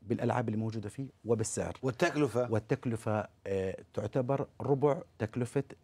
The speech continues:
Speaker 1: الديزني لاند اللي موجودة
Speaker 2: يعني
Speaker 1: بفرنسا.
Speaker 2: أقل بخمسة وسبعين بالمية من
Speaker 1: صحيح.
Speaker 2: إجمالي ال-
Speaker 1: صحيح.
Speaker 2: إذن
Speaker 1: هذا بشهادة ال-، بشهادة كل الناس اللي سافروا، بشهادة الأسعار الموجودة اللي إحنا،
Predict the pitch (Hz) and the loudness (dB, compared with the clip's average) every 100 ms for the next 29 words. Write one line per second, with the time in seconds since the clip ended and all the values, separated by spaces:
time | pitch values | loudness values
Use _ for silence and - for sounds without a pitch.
0 | - 101 92 120 110 113 123 104 107 107 | -6 -4 0 2 2 0 0 0 2 2
1 | 110 113 104 110 123 127 - 156 151 139 | 2 2 2 4 4 4 6 6 6 2
2 | 147 151 135 123 131 127 151 139 139 156 | 4 2 2 2 2 2 2 2 2 2
3 | 160 143 151 107 87 - 127 110 127 120 | 2 4 4 4 2 -2 -4 2 2 4
4 | 107 95 87 80 78 101 87 - - _ | 2 0 -2 -6 -6 -6 -6 -12 -20 _
5 | - _ - 139 131 135 131 - 123 147 | -20 _ 2 6 6 4 2 2 4 4
6 | 139 131 127 107 107 95 101 127 135 117 | 2 0 2 4 4 2 0 2 2 0
7 | - - 175 127 113 113 110 101 - 110 | -6 0 2 4 2 0 0 0 0 0
8 | - 113 113 104 127 131 90 87 - 117 | 0 -2 -2 0 0 0 -4 -6 2 4
9 | 139 147 - - - - - 110 104 117 | 4 2 -2 -18 -20 -20 -2 2 4 4
10 | 117 170 127 117 107 - 131 | 6 4 4 4 2 2 4